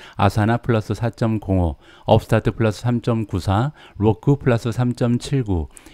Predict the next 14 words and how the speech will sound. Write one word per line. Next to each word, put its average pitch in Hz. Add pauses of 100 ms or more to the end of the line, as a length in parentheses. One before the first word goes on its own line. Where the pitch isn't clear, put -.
인바이테 107
플러스 113
삼점칠사, 117 (280)
나비타스 104
삼점칠삼 143
퍼센트 113
올라갔습니다. 87 (480)
보시는 135
것처럼요. 120
반 120
이상이 131
반도체 123
종목입니다. 87
따라서 95